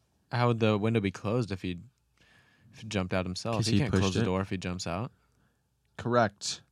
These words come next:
Speaker 1: Is that
Speaker 3: If
Speaker 1: it?
Speaker 3: it was a suicide and she had jumped out of the window, then how come all the windows were closed?
Speaker 1: Why? What is the point of the coin? <laughs>
Speaker 3: To, uh,
Speaker 1: Just for,
Speaker 3: misdirection.
Speaker 1: for dramatic effect.
Speaker 3: Yeah.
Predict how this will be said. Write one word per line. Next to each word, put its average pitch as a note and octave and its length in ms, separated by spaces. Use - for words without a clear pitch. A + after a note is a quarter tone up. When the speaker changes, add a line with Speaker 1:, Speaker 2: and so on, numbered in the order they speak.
Speaker 1:
Is G#2+ 80
that G#2 140
Speaker 3:
If A#2+ 60
Speaker 1:
it? C3+ 40
Speaker 3:
it C#3+ 40
was C#3 120
a A#2 40
suicide C3 500
and A2 80
she - 100
had A2+ 100
jumped A2 240
out A2 60
of G#2 60
the G#2+ 80
window, G#2+ 400
then G2 180
how G#2+ 240
come G#2+ 220
all G#2 80
the G#2 60
windows G#2 340
were F#2+ 100
closed? F#2 500
Speaker 1:
Why? G#2 160
What A2 340
is A#2 180
the G#2 80
point G#2+ 180
of G2+ 60
the G2+ 60
coin? F#2 380
<laughs> F#2 40
Speaker 3:
To, A#2+ 100
uh, A2+ 340
Speaker 1:
Just G#2+ 160
for, A#2 60
Speaker 3:
misdirection. A#2+ 600
Speaker 1:
for C3 60
dramatic G#2+ 460
effect. G2 380
Speaker 3:
Yeah. B2+ 380